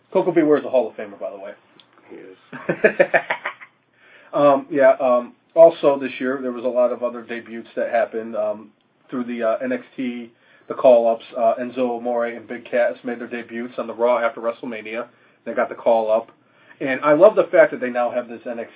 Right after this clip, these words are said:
Speaker 1: T, and it's on the network, because a lot of times, they, 'cause typically what they do is they bring in the new guys around WrestleMania, you know, right after WrestleMania, the Raw after WrestleMania.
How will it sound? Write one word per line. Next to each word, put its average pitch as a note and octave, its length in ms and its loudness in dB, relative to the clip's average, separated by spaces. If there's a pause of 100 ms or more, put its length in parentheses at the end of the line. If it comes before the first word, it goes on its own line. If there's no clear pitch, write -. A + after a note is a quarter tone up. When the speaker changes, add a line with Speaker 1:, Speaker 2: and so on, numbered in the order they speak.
Speaker 1:
T, A#2 260 -10 (520)
and B2 100 -8
it's A#2 140 -8
on A#2+ 120 -2
the A2 60 -12
network, A2+ 480 -6 (380)
because C#3 240 -2
a - 20 -4
lot D#3+ 220 6
of D3+ 80 -10
times, D3 180 -2
they, B2+ 280 -10
'cause B2 200 -10 (100)
typically E3 360 -4
what B2+ 160 -6
they A#2 80 -4
do A#2+ 180 -6
is A2 80 -12
they A#2 80 -8
bring B2 240 -6
in B2+ 100 -6
the A#2 60 -8
new A#2 180 -10
guys G#2+ 440 -4 (580)
around B2 720 2 (600)
WrestleMania, B2 540 -2
you B2 80 -6
know, A2+ 200 -4 (140)
right C3+ 160 4
after B2+ 160 0
WrestleMania, A#2+ 400 -4
the G#2+ 60 -14
Raw A#2+ 220 0
after A2+ 140 -4
WrestleMania. G#2+ 760 -10